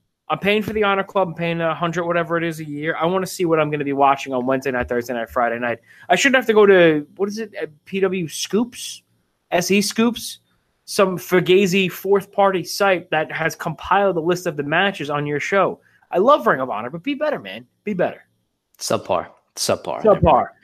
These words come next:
Speaker 1: It's, it's
Speaker 2: Uh,
Speaker 1: C plus.
Speaker 2: by the way, I'm taking Rush. That match is,
Speaker 1: Uh, P J Black versus Rush. I'm going Rush. Rush is on a, a killing spree, so.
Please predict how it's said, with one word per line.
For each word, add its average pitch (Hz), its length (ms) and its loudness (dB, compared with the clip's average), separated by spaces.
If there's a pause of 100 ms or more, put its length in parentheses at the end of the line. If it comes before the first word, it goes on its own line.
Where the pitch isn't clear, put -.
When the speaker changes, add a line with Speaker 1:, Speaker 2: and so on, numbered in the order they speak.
(280)
Speaker 1:
It's, 160 140 -4
it's - 120 -6
Speaker 2:
Uh, 107 200 4
Speaker 1:
C 180 200 -2
plus. - 420 -6 (280)
Speaker 2:
by 107 240 0
the 98 80 2
way, 95 100 4
I'm 90 120 0
taking 67 280 -10
Rush. - 440 -12
That - 120 -14
match - 200 -18
is, - 180 -20 (1080)
Speaker 1:
Uh, 131 160 0
P 147 140 0
J 151 140 2
Black 143 300 0
versus 127 300 -8
Rush. 127 220 -4
I'm 110 180 -6
going 107 200 -10
Rush. 92 320 -14
Rush 139 240 0
is 135 40 -8
on 123 200 2
a, 107 60 -4 (120)
a - 60 -12
killing 107 320 -6
spree, - 260 -20
so. - 160 -20